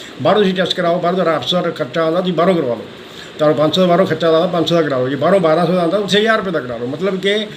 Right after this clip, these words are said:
ਕਿ ਤੁਹਾਨੂੰ ਪੂਰੀ ਖੁੱਲ੍ਹੀ ਛੁੱਟੀ ਹੈ, ਤੁਸੀਂ ਉੱਥੋਂ ਇਲਾਜ ਕਰਵਾਉਣਾ, ਉੱਥੋਂ ਟੈਸਟ ਕਰਵਾਉਣੇ ਆ, ਨਾ ਕਰਵਾਉਣੇ ਆ। ਡਾਕਟਰ ਨੇ ਸਿਰਫ ਤੁਹਾਨੂੰ ਡੇਢ ਸੌ ਰੁਪਇਆ ਫੀਸ ਹੈਗੀ ਆ, ਉਹ ਡਾਕਟਰ ਨੇ ਤੁਹਾਨੂੰ ਚੈੱਕ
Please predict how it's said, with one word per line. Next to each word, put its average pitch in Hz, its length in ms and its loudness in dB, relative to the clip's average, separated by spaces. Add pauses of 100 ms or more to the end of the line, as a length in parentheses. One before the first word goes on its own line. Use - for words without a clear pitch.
(300)
ਕਿ 202 60 -2
ਤੁਹਾਨੂੰ 196 300 4
ਪੂਰੀ 202 220 2
ਖੁੱਲ੍ਹੀ 220 280 2
ਛੁੱਟੀ 175 360 -2
ਹੈ, 170 80 0
ਤੁਸੀਂ 170 200 -2
ਉੱਥੋਂ 190 240 0
ਇਲਾਜ 170 200 2 (100)
ਕਰਵਾਉਣਾ, 156 380 -2 (440)
ਉੱਥੋਂ 170 300 0
ਟੈਸਟ 165 260 -4
ਕਰਵਾਉਣੇ 160 380 0
ਆ, 185 60 2
ਨਾ 143 200 -2
ਕਰਵਾਉਣੇ 120 300 -6
ਆ। 110 80 -12 (680)
ਡਾਕਟਰ 185 420 2
ਨੇ - 20 -2 (140)
ਸਿਰਫ 208 180 0
ਤੁਹਾਨੂੰ 170 460 0 (240)
ਡੇਢ 185 180 2
ਸੌ 202 100 0
ਰੁਪਇਆ 185 300 2
ਫੀਸ 160 240 -4
ਹੈਗੀ 175 280 -2
ਆ, 180 60 2
ਉਹ 180 240 -2
ਡਾਕਟਰ 160 300 0
ਨੇ 170 100 0
ਤੁਹਾਨੂੰ 151 220 -2
ਚੈੱਕ 151 180 0